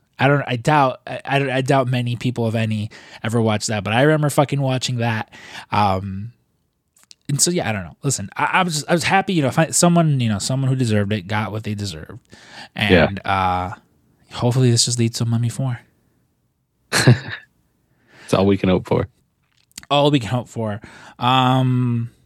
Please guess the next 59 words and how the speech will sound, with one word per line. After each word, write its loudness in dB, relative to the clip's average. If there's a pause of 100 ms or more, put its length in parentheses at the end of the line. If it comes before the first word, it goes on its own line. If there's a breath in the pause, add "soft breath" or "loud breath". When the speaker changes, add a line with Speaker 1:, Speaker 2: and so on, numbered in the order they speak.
(460)
Speaker 1:
I -4
mean, 0
I -2
think, 4
I 0
think 2
that's -10
about -2
everything -2
that -2
we've -4
touched. 0
Again, 2
um, -4 (400 soft breath)
C 0
two 2
E 2
two, 4
if 0
you're 2
in 2
Chicago, 0 (420 loud breath)
uh, 0
March 0
thirty-first, 0
April 0
second, 0
booth -4
five -2
forty-nine, 0
the -6
Pro -2
Wrestling 0
Tees 0
booth. 4
Brody 0
King's 0
gonna 2
be 4
there 4
all 2
weekend. 2
Danhausen -2
will -2
be -2
there -4
Friday. 0
We're -2
gonna -2
have -4
exclusive 2
numbered 0
prints 0
as -4
well -2
as -2
a -4
bunch -2
of, -10